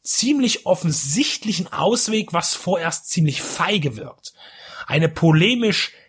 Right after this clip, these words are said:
krasse Läuterung, die einen Rachefilm gerecht wird, aber das Wichtigste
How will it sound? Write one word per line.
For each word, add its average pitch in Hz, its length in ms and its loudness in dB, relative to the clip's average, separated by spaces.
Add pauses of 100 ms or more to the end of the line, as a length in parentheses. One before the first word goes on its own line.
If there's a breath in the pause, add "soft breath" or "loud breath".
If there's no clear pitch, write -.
(100)
krasse 165 480 2
Läuterung, 147 720 0 (340 loud breath)
die 190 160 2
einen 151 380 2
Rachefilm 180 760 0
gerecht 156 460 -4
wird, 247 220 2 (280 loud breath)
aber 165 200 2
das 143 280 -2
Wichtigste - 760 0